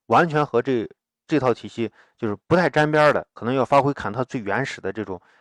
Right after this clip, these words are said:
呃，防守能力。这场比赛呢，坎特的这个防守的覆盖面积，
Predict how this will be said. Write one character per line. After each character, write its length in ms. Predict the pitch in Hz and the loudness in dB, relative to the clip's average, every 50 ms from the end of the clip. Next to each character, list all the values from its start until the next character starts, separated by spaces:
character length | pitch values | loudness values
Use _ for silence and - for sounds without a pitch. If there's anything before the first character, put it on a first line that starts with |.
| _ _ | _ _
呃， 160 | - 95 92 | -10 -10 -8
防 220 | - - 117 143 147 | -2 0 2 2 2
守 100 | 127 110 | 0 -4
能 200 | 95 95 92 95 | -8 -10 -12 -12
力。 140 | 92 92 - _ _ _ _ _ _ | -14 -16 -18 _ _ _ _ _ _
这 120 | - 214 | 0 2
场 180 | 185 196 196 180 | 4 2 2 2
比 80 | 143 120 | 0 0
赛 180 | - 156 147 | 0 2 2
呢， 160 | 139 127 120 - _ _ _ _ _ | 2 2 0 -2 _ _ _ _ _
坎 300 | - - 147 117 120 120 | -4 0 2 2 2 2
特 180 | 120 - 196 160 | 0 2 2 4
的 100 | 131 117 | 4 2
这 120 | - 135 | 2 0
个 120 | 117 110 98 | -2 -4 -4
防 360 | - _ - 120 147 180 185 | -2 _ 2 4 4 4 2
守 180 | - - 110 95 | 0 -2 -4 -4
的 120 | 101 104 | -4 -6
覆 300 | - - - - 180 180 | -8 -10 -10 -4 -2 0
盖 180 | - 151 139 135 | 2 2 0 0
面 260 | 151 160 143 117 95 | 0 -2 -2 -2 -4
积， 180 | - - - | -6 -12 -20